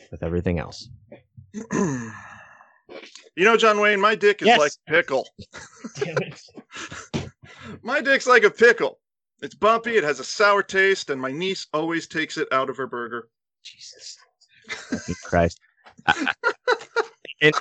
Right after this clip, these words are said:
Speaker 1: the thing about this is that I can really, I have a very clear picture in my mind
Speaker 2: Mm.
Speaker 1: of you with a single candle lit, hun-, like, hunched over a desk,
Speaker 2: Mm-hmm.
Speaker 1: giggling to yourself, writing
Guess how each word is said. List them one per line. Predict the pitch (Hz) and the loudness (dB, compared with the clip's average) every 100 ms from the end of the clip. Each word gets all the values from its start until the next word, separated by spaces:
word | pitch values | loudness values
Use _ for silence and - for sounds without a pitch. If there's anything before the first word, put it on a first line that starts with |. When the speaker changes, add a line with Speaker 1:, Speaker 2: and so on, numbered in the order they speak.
| - | -4
Speaker 1:
the | 151 | -2
thing | 170 247 | 4 4
about | 302 175 147 | 4 2 2
this | 113 107 92 - | 2 -6 -8 -8
is | 104 | 0
that | 117 | 2
I | 107 | 4
can | 110 123 117 | 2 0 2
really, | 139 226 269 220 - _ _ | 2 0 -2 -6 -8 _ _
I | 220 117 | -4 -2
have | 151 165 | -2 -2
a | |
very | 120 151 202 _ | 0 0 0 _
clear | - 139 135 | -6 -4 -2
picture | 117 104 - | -4 -8 -6
in | 92 | -6
my | 87 82 | -6 -8
mind | 82 71 50 - - _ _ | -8 -10 -12 -18 -20 _ _
Speaker 2:
Mm. | 165 151 | -18 -10
Speaker 1:
of | 98 87 | -8 -4
you | 95 123 104 80 101 _ _ _ _ _ _ _ _ - | 0 0 0 -6 -14 _ _ _ _ _ _ _ _ -2
with | 113 - | 2 2
a | - | 0
single | - 143 156 151 | 0 0 2 0
candle | - 95 110 87 78 | -2 -2 -2 -2 -6
lit, | 78 - _ | -8 -10 _
hun-, | - 127 156 - | -2 -2 0 2
like, | 101 - - | 2 0 -6
hunched | 113 165 - | 0 2 2
over | 160 160 131 | 2 4 2
a | 90 | 0
desk, | 78 80 90 82 - - - _ 151 | -2 -2 -2 -2 -6 -12 -16 _ -4
Speaker 2:
Mm-hmm. | 147 | 4
Speaker 1:
giggling | 160 233 208 185 151 | 6 6 6 6 4
to | 117 | -4
yourself, | 101 - 101 92 90 - _ _ _ _ _ _ _ _ _ _ _ _ | -16 -6 -2 0 -2 -10 _ _ _ _ _ _ _ _ _ _ _ _
writing | - 120 127 131 147 143 120 | -2 4 6 6 4 0 -2